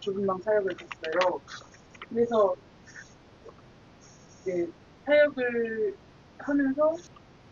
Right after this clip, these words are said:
그래도 좋은 방이니까 좀 많은 분들을 만날 수 있을까라는 생각을 하긴 했는데, 그래도 조금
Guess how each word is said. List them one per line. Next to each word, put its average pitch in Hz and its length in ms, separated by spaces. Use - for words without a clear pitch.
그래도 196 340
좋은 240 340
방이니까 175 840
좀 190 180
많은 190 320
분들을 175 380
만날 170 320
수 196 100
있을까라는 180 1000
생각을 214 480
하긴 269 280
했는데, 247 520
그래도 196 360
조금 220 580